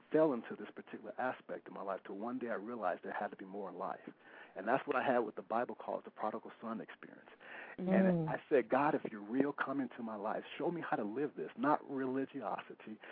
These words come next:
Speaker 1: not the cliches, not the church jargon, not all that stuff, but really, truly real." And it
Speaker 2: Mm.
Speaker 1: was from that night that I had a transformation. I, it was probably the <laughs> best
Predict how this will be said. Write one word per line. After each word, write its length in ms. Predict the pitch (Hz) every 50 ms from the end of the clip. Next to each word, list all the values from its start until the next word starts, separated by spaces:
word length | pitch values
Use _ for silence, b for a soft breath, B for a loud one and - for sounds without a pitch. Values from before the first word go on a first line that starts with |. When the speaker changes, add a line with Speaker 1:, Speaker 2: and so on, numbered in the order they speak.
| B B -
Speaker 1:
not 260 | 120 135 147 160 - -
the 60 | 180
cliches, 600 | 175 - - - 170 - - - - 95 95 95 - -
not 220 | 131 147 165 -
the 100 | - 180
church 300 | - - - 170 175 - - 117 -
jargon, 420 | 110 92 95 92 95 - 110 104
not 140 | 135 147 170
all 160 | 180 170 156
that 160 | 151 151 151 - - -
stuff, 220 | - 107 104 113 - -
but 120 | 127 117 -
really, 460 | 120 117 123 143 156 160 160 156 165 - - -
truly 360 | - 135 139 139 143 143 139 - 92 95 95
real." 380 | 104 117 127 113 - - - - - - B B B B B B B B B B
And 180 | 180 180 190 185
it 120 | 170 165
Speaker 2:
Mm. 20 | 147
Speaker 1:
was 100 | 143 - -
from 180 | - 170 175 180
that 160 | 175 165 160
night 240 | 165 170 160 160 -
that 80 | 151 147
I 100 | 135 135
had 220 | 135 147 127 113
a 60 | 104
transformation. 840 | - - - 131 135 139 - - 123 123 127 131 131 127 - - 110
I, 100 | 107 113 - 117
it 40 | 117
was 100 | 117 - -
probably 300 | - 143 160 156 123 120
the 60 | 123
<laughs> 60 | -
best 220 | - - 180 -